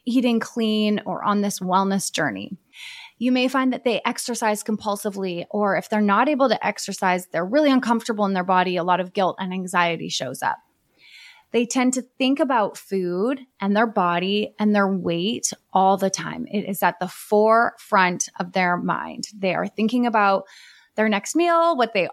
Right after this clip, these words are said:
are gonna have, what they're not gonna have. If they're going out for dinner, they're probably checking the menu beforehand, making sure that they know what they can and cannot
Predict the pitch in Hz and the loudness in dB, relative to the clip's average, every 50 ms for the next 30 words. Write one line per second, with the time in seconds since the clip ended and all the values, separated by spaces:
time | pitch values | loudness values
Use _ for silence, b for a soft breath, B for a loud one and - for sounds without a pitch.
0 | - - 240 247 254 277 285 254 285 277 277 262 269 277 269 262 214 202 180 - | -2 0 2 2 4 4 2 2 2 2 2 2 2 2 2 2 2 -2 -2 -4
1 | 170 160 175 185 214 247 269 254 - 277 254 254 247 247 262 262 254 254 254 254 | -4 -4 -2 0 0 2 0 0 0 -2 -2 -2 0 0 0 2 2 2 2 0
2 | 214 196 175 - - 180 165 165 - 196 196 190 196 196 196 180 - - 185 180 | -2 -4 -10 -6 -4 -4 -4 -2 -2 -2 -2 0 0 0 0 0 -2 -4 -8 -6
3 | 180 285 320 311 302 294 285 233 208 180 180 - 190 - 175 175 - 160 151 - | -2 2 4 6 6 6 6 4 2 0 0 0 -2 -2 -2 -4 -6 -8 -4 -4
4 | 202 190 - 185 175 170 170 185 196 233 294 320 320 320 320 311 254 302 294 285 | -4 -4 -4 -4 -4 -4 -4 -2 0 2 2 2 2 2 0 0 0 0 0 0
5 | - 285 285 277 269 269 277 277 269 269 262 247 214 180 - - 180 180 - 185 | 0 0 0 2 0 0 0 0 2 2 2 2 0 -2 -4 -6 -8 -8 -8 -8
6 | 180 - - - 175 175 180 185 180 175 175 180 - - 214 - 214 202 - - | -8 -8 -8 -8 -6 -4 0 0 2 2 2 2 2 2 4 4 4 2 2 2
7 | 220 208 202 208 202 208 202 - 202 175 175 165 160 160 - | 0 2 4 4 4 2 2 0 -2 -2 0 0 0 0 -2